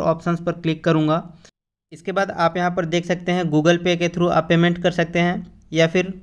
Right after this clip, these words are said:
PhonePe के through आप यहाँ पर payment कर सकते हैं या फिर आप किसी भी other यूपीआई apps जैसे Amazon Pay वगैरह के through या फिर किसी भी यूपीआई आईडी के through आप यहाँ से payment कर सकते हैं। Bank transfer, एनईएफ़टी, आईएमपीएस, किसी के भी through आप payment यहाँ पर कर सकते हैं।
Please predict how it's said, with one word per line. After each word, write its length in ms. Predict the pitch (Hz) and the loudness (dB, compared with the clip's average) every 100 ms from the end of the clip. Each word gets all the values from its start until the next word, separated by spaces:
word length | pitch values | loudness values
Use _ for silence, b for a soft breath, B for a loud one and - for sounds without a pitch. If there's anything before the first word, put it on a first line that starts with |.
| - - | -20 -4
PhonePe 400 | 160 170 175 175 | 0 2 2 2
के 120 | 170 | 2
through 200 | 170 175 175 | 0 0 2
आप 180 | 156 | 2
यहाँ 140 | 170 165 | 2 2
पर 140 | 165 | 0
payment 320 | 160 156 165 165 | 0 2 2 0
कर 120 | 170 | -2
सकते 280 | 170 165 170 | -2 -4 -2
हैं 220 | 160 160 - b b b b - | -2 -2 -10 b b b b 2
या 140 | 170 | 2
फिर 340 | 175 180 180 B B B B | 4 0 -2 B B B B
आप 220 | - 165 - | -2 -2 0
किसी 240 | 175 190 | 2 4
भी 140 | 185 190 | 4 4
other 260 | - 165 180 | 4 4 2
यूपीआई 420 | 170 170 175 175 - | 2 2 2 2 4
apps 260 | 156 156 - | 2 2 0
जैसे 260 | 165 170 | 0 0
Amazon 440 | 160 156 160 170 165 | 0 2 2 2 2
Pay 140 | 165 | 2
वगैरह 260 | 165 156 160 | 2 4 2
के 140 | 160 | -2
through 380 | 156 - 165 170 | -6 -2 -2 0
या 140 | 160 | 0
फिर 140 | 160 175 | 2 0
किसी 300 | 170 156 180 | -2 0 2
भी 120 | 175 | 2
यूपीआई 400 | 175 165 170 165 | 4 2 4 2
आईडी 320 | 165 151 147 165 | 4 2 2 2
के 120 | 165 | 0
through 220 | 165 165 | 0 0
आप 180 | 151 147 | 0 0
यहाँ 160 | 156 | -2
से 120 | 156 156 | -2 -2
payment 340 | 156 151 151 | 0 0 -2
कर 100 | 156 | -2
सकते 280 | 151 147 156 | -2 -4 -2
हैं। 300 | 151 170 B B B B | -4 -6 B B B B
Bank 320 | 139 156 175 175 | 2 2 2 0
transfer, 420 | 160 156 160 165 | 2 2 2 0
एनईएफ़टी, 580 | - 156 160 160 - 165 | 2 2 2 2 0 2
आईएमपीएस, 600 | 147 151 156 156 156 156 | 4 4 2 0 0 0
किसी 260 | - 175 196 | -2 0 2
के 100 | 190 | 4
भी 100 | 185 | 2
through 220 | 180 175 | 2 2
आप 160 | 160 160 | 2 2
payment 300 | 160 165 160 | 2 2 0
यहाँ 140 | 156 | -2
पर 140 | 151 | -2
कर 140 | 175 147 | 0 0
सकते 300 | 139 127 127 | 0 -4 -4
हैं। 280 | 117 - | -6 -8